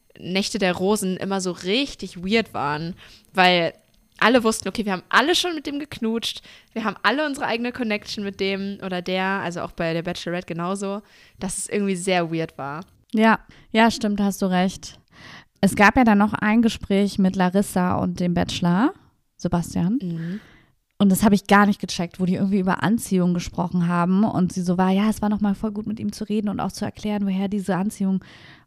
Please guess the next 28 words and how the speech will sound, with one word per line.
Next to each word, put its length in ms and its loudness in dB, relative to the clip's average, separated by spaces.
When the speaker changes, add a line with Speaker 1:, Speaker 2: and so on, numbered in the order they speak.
Speaker 2:
und 80 2
ich 120 0
habe 80 -4
das 140 -10
irgendwie 200 -2
gar 100 -4
nicht 180 -4
gecheckt. 280 -10
Speaker 1:
Was 60 -14
für 60 -4
eine 100 -4
Speaker 2:
Hast 260 -4
du 40 -8
das 100 -4
Speaker 1:
Anziehung? 120 -6
Speaker 2:
gecheckt? 200 -10
Speaker 1:
Boah, 140 -4
ich 100 -4
glaub, 140 -4
da 100 -2
bin 120 -6
ich 100 -8
gestern 260 -8
Abend 100 -8
ein 40 -10
bisschen 220 -8
weggepennt. 600 -6
Speaker 2:
Zia. 680 -6